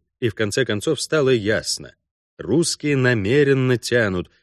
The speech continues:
чтобы успеть подготовить армию к дальнейшим военным действиям. А тем временем надвигалась зима.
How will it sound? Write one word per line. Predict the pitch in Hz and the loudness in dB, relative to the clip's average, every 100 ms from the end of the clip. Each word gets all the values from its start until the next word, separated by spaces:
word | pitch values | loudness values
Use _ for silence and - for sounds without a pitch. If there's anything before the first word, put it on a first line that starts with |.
| - | -8
чтобы | - 127 | 0 4
успеть | 123 - 143 | 4 4 0
подготовить | - 123 113 123 110 117 | 0 0 2 2 0 2
армию | 131 113 117 | 0 2 0
к | |
дальнейшим | 104 101 101 110 - 104 | 0 0 0 -2 -2 0
военным | 98 95 92 90 87 | 0 0 0 -2 -4
действиям. | 85 73 - 73 60 _ _ _ _ _ _ _ _ _ _ _ | -6 -6 -8 -10 -16 _ _ _ _ _ _ _ _ _ _ _
А | - 90 | -4 -2
тем | - 101 | 0 -2
временем | 85 95 151 143 127 80 67 _ _ | 0 2 2 2 0 -2 -8 _ _
надвигалась | 120 117 127 120 98 98 98 95 | 0 2 2 2 2 2 2 0
зима. | - 95 123 98 65 | -4 0 0 0 -6